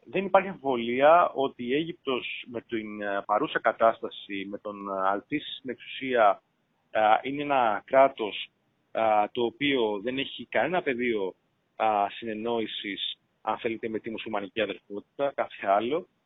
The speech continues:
Α, και η μουσουλμανική αδερφότητα, ας μην ξεχνάμε,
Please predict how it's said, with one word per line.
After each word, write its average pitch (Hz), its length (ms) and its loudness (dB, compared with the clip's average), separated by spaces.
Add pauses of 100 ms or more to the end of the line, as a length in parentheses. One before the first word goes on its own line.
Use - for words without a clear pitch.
(280)
Α, 123 560 8
και 143 120 -8
η 139 40 -2
μουσουλμανική 123 480 -4
αδερφότητα, 170 460 0
ας 139 80 0
μην 160 100 -8
ξεχνάμε, 147 640 0